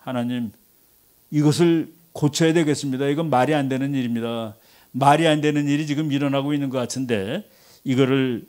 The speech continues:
바꿔달라고." 그 왜-, 맨 처음에 우리가 그랬죠. 그래서 저기에 하나님 말씀에 순종하는 사람이 미국 대통령이 됐으면 좋겠습니다.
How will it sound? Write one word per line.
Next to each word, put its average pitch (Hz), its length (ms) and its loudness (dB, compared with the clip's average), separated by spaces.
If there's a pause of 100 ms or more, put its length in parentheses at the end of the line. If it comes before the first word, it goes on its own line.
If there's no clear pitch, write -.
(380)
바꿔달라고." 120 1000 -4 (240)
그 170 180 -6
왜-, 165 160 -4
맨 151 260 -6
처음에 170 200 -8
우리가 180 320 -6
그랬죠. 156 400 -10 (600)
그래서 175 280 0 (360)
저기에 160 600 0 (240)
하나님 190 460 -4
말씀에 175 460 -2
순종하는 170 600 -2
사람이 160 400 -2
미국 151 300 -2
대통령이 147 520 -2
됐으면 151 340 -6
좋겠습니다. 123 800 -8